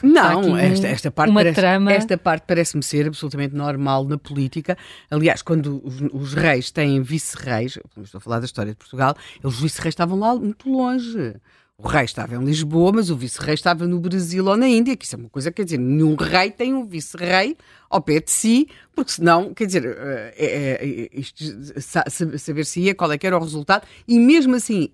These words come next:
Speaker 1: a estas distâncias, que são imensas e com oceanos pelo meio, e naquele tempo tinha de sido nau,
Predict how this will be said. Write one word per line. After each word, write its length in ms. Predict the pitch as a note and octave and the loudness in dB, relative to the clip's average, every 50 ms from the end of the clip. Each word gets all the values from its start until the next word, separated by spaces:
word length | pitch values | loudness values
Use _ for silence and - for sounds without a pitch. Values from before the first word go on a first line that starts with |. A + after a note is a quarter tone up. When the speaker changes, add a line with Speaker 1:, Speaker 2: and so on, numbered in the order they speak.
| _ | _
Speaker 1:
a 60 | - | 2
estas 540 | F3+ F3 F#3 A3 C4+ D4 C#4+ - - A3 - | 2 4 4 4 4 2 0 -2 -8 -12 -12
distâncias, 800 | - - - - - F#3+ F3+ G3 G3+ - - B3 D4 D4 - _ _ _ _ _ _ | -12 -12 -14 -4 0 0 0 0 -2 -4 -8 -10 -12 -14 -18 _ _ _ _ _ _
que 80 | - - | -10 -8
são 80 | C#3+ | -6
imensas 480 | C3+ C#3 C#3+ D3 G3 C#4 - - A#3 G3+ | -4 -2 0 0 0 -2 -2 -4 -6 -8
e 40 | D3 | -6
com 140 | - - | -6 -4
oceanos 400 | C3+ C3+ - - C#3+ C3+ C3+ B2+ | -4 -4 -4 -4 -4 -4 -4 -6
pelo 220 | - - D#3 D3 D3+ | -8 -8 -8 -6 -4
meio, 320 | D#3 D3+ D3+ E3+ B3 C#4+ - - - - _ | 0 0 2 2 0 -2 -6 -12 -20 -10 _
e 80 | - D#3+ | 0 0
naquele 320 | D3+ D#3+ D3 - D#3+ D3 | 2 2 0 0 -2 -2
tempo 380 | D3 - G#3 F#3+ E3 - - - _ _ _ - G#2 - - A2+ C3 | 0 0 0 0 -2 -4 -12 -20 _ _ _ -20 -20 -20 -20 -20 -14
tinha 240 | - C#3+ C#3 C3+ C3 | -8 -4 -4 -4 -4
de 80 | C3 | -6
sido 220 | - C#3 C3 B2 C#3 | -8 -10 -8 -4 -2
nau, 340 | D3 C#3+ C3+ C#3+ F#3+ C4 | 2 4 4 4 2 0